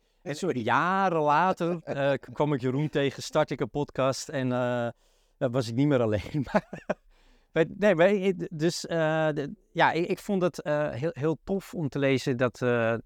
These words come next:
Speaker 1: dat er meer mensen zoals, eh, zoals ik zijn. Ja, eh, behalve dat ik dus geen meisje en ni-, ook niet geadopteerd ben. Eh, dus, eh, heel herkenbaar. Ik vond de tekenstijl wat, wat grof in het begin. Het deed me een beetje denken aan, eh,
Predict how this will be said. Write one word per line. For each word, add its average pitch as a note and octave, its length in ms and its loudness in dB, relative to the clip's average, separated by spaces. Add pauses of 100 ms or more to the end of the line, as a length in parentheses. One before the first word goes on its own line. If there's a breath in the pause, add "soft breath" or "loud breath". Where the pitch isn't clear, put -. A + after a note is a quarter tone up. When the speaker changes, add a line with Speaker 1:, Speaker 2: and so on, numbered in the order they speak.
(140)
Speaker 1:
dat B2 160 -4
er A2 80 -8
meer A#2+ 240 2
mensen A2 340 -2
zoals, G2+ 440 -4
eh, G#2 140 -4
zoals G#2 240 0
ik B2 140 0
zijn. C#3+ 360 -2
Ja, G#2+ 260 -6
eh, A2+ 160 -4 (120)
behalve G#2+ 340 0
dat A2 80 -2
ik F#2+ 60 -2
dus G2 160 -4
geen G#2+ 320 -4
meisje G#2 260 -2
en A2 140 -2
ni-, A2+ 120 -4
ook G#2+ 140 -6
niet G#2 140 -8
geadopteerd A2 440 -4
ben. G#2+ 180 -6 (560)
Eh, A#2+ 460 0
dus, A#2 200 -6
eh, C3 160 -4
heel B2+ 320 2
herkenbaar. D#3 560 0
Ik C#3 120 -6
vond D#3 180 -4
de - 160 -4
tekenstijl C3 720 -2 (300)
wat, A#2+ 320 -8
wat C3+ 180 -8
grof - 380 0
in F#3+ 100 -2
het E3+ 100 -2
begin. G3 280 -2
Het C#3+ 140 -4
deed D3+ 160 2
me D3 100 0
een B2+ 60 -2
beetje C3+ 260 0
denken C3+ 340 -2
aan, A#2+ 140 -4
eh, A#2+ 260 -10